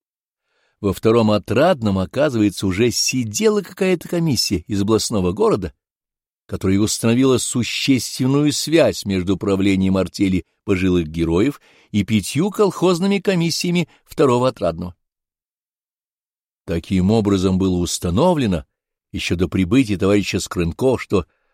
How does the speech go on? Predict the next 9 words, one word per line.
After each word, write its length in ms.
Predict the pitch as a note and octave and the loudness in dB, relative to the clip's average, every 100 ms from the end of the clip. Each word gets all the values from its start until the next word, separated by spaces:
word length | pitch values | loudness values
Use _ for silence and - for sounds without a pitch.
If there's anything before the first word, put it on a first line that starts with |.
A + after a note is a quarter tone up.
| _ | _
артель 800 | - A2+ B2+ - - G#3 F3+ A2+ | 0 0 0 -6 -4 0 2 2
«Награжденные 1000 | G2 G2+ G2 G2+ E2+ G2 E3 B2+ G2+ F2 | 0 0 -2 -4 -4 0 0 2 0 0
герои» 640 | D2+ D#2+ D#2+ G#3 F3 F#2+ - _ _ _ - | -2 -4 0 2 2 0 -6 _ _ _ -6
была 180 | F#2+ | 0
лишь 240 | G2+ G2 - _ _ | 2 0 -4 _ _
агентурой 1120 | - G#2+ A2 G#2+ B2+ B2 - D#3+ F#3 D3 A#2+ | 0 0 2 2 2 2 0 2 4 4 2
подкулацкой 920 | - A#2 F#2+ - A2 B2+ - - G#2+ | -2 -8 -8 -4 0 0 -2 -6 -4
стихии, 720 | F2+ - G2+ F#2 B2 A#2+ F#2 F2 | -4 -6 -6 -6 -2 0 0 -2
действовавшей 840 | D2+ A2+ G2+ - G#2 F2 G#2 F2+ | -2 -2 -2 -2 -4 -4 -4 -6